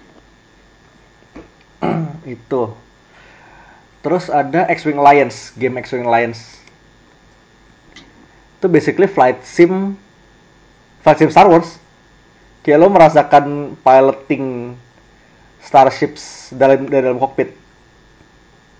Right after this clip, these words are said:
Dan kayak untuk masanya itu bagus banget. X-Wing Alliance itu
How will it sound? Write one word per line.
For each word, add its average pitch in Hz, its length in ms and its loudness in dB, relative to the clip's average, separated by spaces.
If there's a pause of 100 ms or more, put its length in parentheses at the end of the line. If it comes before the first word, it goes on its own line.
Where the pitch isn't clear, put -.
(1300)
Dan 147 80 -2
kayak 160 240 0
untuk 165 400 -4
masanya 165 480 -2
itu 269 320 -6 (320)
bagus 135 320 -6
banget. 185 240 -6 (580)
X-Wing 135 280 -12
Alliance 135 280 -4
itu 196 560 -6